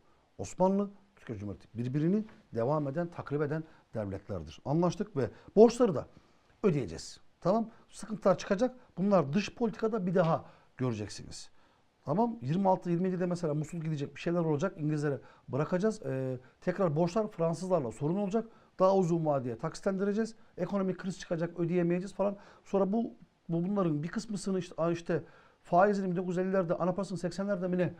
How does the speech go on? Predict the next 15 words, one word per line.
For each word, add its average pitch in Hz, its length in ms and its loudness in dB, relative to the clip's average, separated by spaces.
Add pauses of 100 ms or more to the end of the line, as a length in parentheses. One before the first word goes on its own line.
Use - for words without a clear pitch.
(260)
bitirdik? 98 480 -8 (500)
Ödedik, 165 400 2
bitti, 226 420 0 (220)
gitti - 260 -4
onlar 107 280 0
da 117 120 -2
bilin. 135 260 -2 (140)
Ve 185 220 6 (100)
patrikhane 139 640 0 (260)
İstanbul'da 170 840 2 (220)
kalacak 120 520 -2
dendi. 78 260 -12 (320)
Ama 180 420 6 (300)
ekümenik 127 640 -2
iddiası 143 640 0